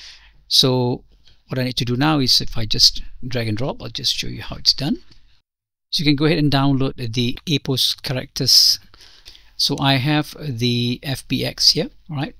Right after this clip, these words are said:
So I've downloaded it, and then I've got the APOS F B X. There, there's several that they give to you. We can try one first. So I'm gonna just drag and drop this into, uh, this slot over here. So I'm gonna pick up the first one here, just drag and drop into here, and the, the Accurig will start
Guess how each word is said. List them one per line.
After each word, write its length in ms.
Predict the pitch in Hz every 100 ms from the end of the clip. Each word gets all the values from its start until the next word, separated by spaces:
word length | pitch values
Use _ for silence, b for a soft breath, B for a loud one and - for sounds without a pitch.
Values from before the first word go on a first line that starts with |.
| -
So 280 | - 131 123
I've 120 | 120
downloaded 480 | 123 123 117 120 -
it, 100 | - -
and 200 | 135 120
then 140 | 117
I've 240 | 117 113 -
got 200 | 123 -
the 160 | 123 -
APOS 640 | 127 120 - 120 - - -
F 140 | 120
B 120 | 123 120
X. 360 | - - - B B B B
There, 140 | 151 - 180
there's 140 | 170
several 300 | 202 196 196
that 120 | 170 131
they 60 |
give 220 | 110 143 -
to 80 |
you. 240 | 135 294 - 156
We 100 | 139
can 140 | 117
try 240 | - 127
one 240 | 120 120 123
first. 480 | - 233 - - - B B B
So 140 | -
I'm 80 | 180
gonna 100 | 240
just 240 | - 165
drag 240 | - 151 -
and 120 | 120
drop 260 | 131 117 -
this 240 | 117 - -
into, 600 | 135 113 - 113 110 110 120
uh, 60 |
this 140 | 110 -
slot 320 | - - -
over 120 | 107
here. 280 | - 104 101
So 120 | - 135
I'm 80 |
gonna 180 | 151 156 - _ _
pick 200 | 147 -
up 100 | -
the 80 | -
first 320 | - 151 -
one 140 | 180 180
here, 160 | 233
just 240 | 180 139 -
drag 160 | -
and 100 | 113
drop 160 | 120 120
into 180 | 113 120
here, 260 | 143 185 214 -
and 100 | 117
the, 80 | 120
the 140 | 127
Accurig 420 | 131 120 135 127 123
will 80 |
start 360 | - - 113